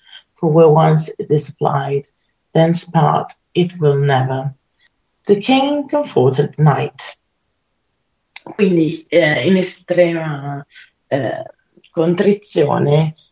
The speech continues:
ehm, dice: "Questo è il, il segno, il token che devo portare per sempre, proprio com-, per ricordarmi della, della mia vergogna." Ma il re conforta il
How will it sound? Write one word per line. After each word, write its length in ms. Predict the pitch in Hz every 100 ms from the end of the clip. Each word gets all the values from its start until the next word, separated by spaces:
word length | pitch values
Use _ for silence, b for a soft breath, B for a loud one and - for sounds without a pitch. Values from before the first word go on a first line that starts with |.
| _
ehm, 720 | - 151 139 135 135 135 139 -
dice: 320 | 151 151 156
"Questo 460 | 165 160 - 147 -
è 140 | 147
il, 680 | 139 139 139 135 127 - -
il 100 | 151
segno, 580 | 151 - 143 185 160 147
il 140 | 139
token 480 | - 151 156 151 156
che 120 | 151
devo 240 | 156 147 151
portare 480 | - _ - -
per 140 | - 190
sempre, 580 | - 135 123 127 143 147
proprio 380 | 139 - 147 - b b _ -
com-, 340 | 190 180 175
per 140 | 196
ricordarmi 880 | 190 196 214 175 143 - 139 143 143 -
della, 520 | 139 135 135 - -
della 160 | 151 151
mia 120 | 143
vergogna." 680 | 135 131 - - - - - _ _ B B -
Ma 220 | - 180
il 160 | 277 175
re 320 | 151 147 _ _
conforta 880 | - 170 151 151 143 _ - - -
il 100 | -